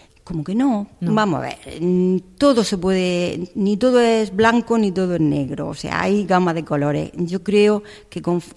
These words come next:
Speaker 1: los niños te van pidiendo, conforme
Speaker 2: Sí.
Speaker 1: van evolucionando, te van pidiendo, te van pidiendo. Entonces hay que ir dándoles y, mm, ¿por qué no? Mm,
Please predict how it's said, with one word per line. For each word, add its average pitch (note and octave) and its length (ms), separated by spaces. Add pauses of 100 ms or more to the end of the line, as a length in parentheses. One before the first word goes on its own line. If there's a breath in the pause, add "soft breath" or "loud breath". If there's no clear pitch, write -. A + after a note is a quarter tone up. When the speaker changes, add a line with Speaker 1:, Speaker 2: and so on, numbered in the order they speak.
(100)
Speaker 1:
los F3+ 160
niños G3+ 280
te G3 120
van F#3 160
pidiendo, D3+ 720
conforme E3 360
Speaker 2:
Sí. - 20
Speaker 1:
van G3+ 160
evolucionando, F#3+ 800
te E3+ 80
van F#3 200
pidiendo, D#3+ 520
te D#3 80
van F#3 240
pidiendo. C#3+ 680 (380 loud breath)
Entonces F#3+ 680
hay F3+ 140
que F3 100
ir F#3+ 260
dándoles B3 760
y, F#3 220 (300 loud breath)
mm, G3 220
¿por F3+ 260
qué A3+ 160
no? A#3 300
Mm, F3 640